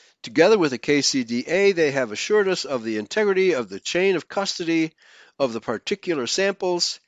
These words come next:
carefully apportioned aliquots of who vaccine that they were per-, personally involved in collecting, apportioning, and distributing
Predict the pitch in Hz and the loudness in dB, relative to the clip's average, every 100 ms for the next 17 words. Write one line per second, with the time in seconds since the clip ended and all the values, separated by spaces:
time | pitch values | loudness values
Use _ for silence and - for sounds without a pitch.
0 | _ _ _ - 180 - 185 151 - 170 | _ _ _ 2 2 2 0 0 0 -2
1 | 160 - 147 131 - 135 151 131 - 107 | -2 -2 -4 -8 -4 0 0 -2 -6 -8
2 | 107 - - - _ _ _ _ - 123 | -6 -4 -4 -6 _ _ _ _ -6 -2
3 | 117 104 - 170 175 147 143 - - 147 | -2 -2 -4 -2 0 2 2 2 0 0
4 | 127 110 123 120 117 104 - 156 151 - | 0 -2 -2 -2 -2 -6 -8 -6 -4 -2
5 | 202 - 190 170 135 139 147 135 120 - | 0 0 0 0 0 0 0 0 -4 0
6 | 156 180 180 175 - _ _ - - - | 0 2 0 -2 -8 _ _ -20 -18 -10
7 | - 208 196 190 175 170 - _ _ - | 0 2 2 2 0 0 -8 _ _ 0
8 | 139 139 135 - - 262 180 143 139 | 2 2 0 -2 -2 2 4 2 0